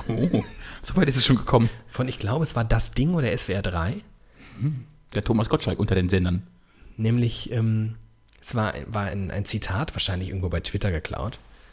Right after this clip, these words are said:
Speaker 2: Und da stand: Der Typ neben mir bestellt gerade zwei Cappuccini.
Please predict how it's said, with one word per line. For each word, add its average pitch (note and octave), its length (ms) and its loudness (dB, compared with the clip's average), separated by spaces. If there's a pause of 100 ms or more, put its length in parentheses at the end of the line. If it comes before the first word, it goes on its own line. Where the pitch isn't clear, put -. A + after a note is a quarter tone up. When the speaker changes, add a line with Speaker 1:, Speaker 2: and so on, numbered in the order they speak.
(720)
Speaker 2:
Und G#2+ 420 -4
da A2+ 80 0
stand: A#2+ 460 -2 (680)
Der G#2+ 80 0
Typ C#3+ 240 0
neben D3 340 4
mir D#3+ 280 2 (320)
bestellt B2 380 0
gerade A#2 320 -2
zwei A#2 300 -2
Cappuccini. G#2 800 0